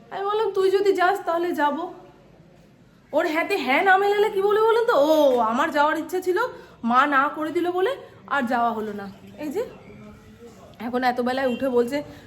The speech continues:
"মা, আজকে যেতে পারবো না, রবিবার যাব। তোমার মন খারাপ হচ্ছে না তো মা? কালকে যাওয়ার কথা বলে আজকে না বলে দিলাম।" আমি, "না রে বাবা,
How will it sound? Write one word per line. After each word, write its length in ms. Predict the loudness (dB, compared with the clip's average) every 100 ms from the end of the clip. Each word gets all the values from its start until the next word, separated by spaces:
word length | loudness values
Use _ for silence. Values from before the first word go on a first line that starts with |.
| -6
"মা, 100 | 0
আজকে 440 | 0 0 -6 -8 -6
যেতে 220 | -4 -2
পারবো 260 | 0 0
না, 120 | 0 0
রবিবার 480 | 0 0 0 0
যাব। 320 | -2 -6 -6 -12 -14 -18 -12
তোমার 160 | -4 0
মন 240 | 2 2
খারাপ 260 | 2 0 0
হচ্ছে 240 | -4 -2
না 120 | 0 0
তো 100 | 2
মা? 220 | 2 0 -4 -12 -12 -12 -12 -12 -12 -12 -8
কালকে 240 | -6 -4 -2
যাওয়ার 300 | 2 2 2
কথা 240 | 0 0
বলে 200 | 2 2
আজকে 260 | 2 0 -2
না 220 | 0 0
বলে 200 | 0 0
দিলাম।" 240 | -2 -4
আমি, 200 | -6 -4
"না 380 | 2 4 4 4
রে 100 | 2
বাবা, 500 | 2 2 4 2 2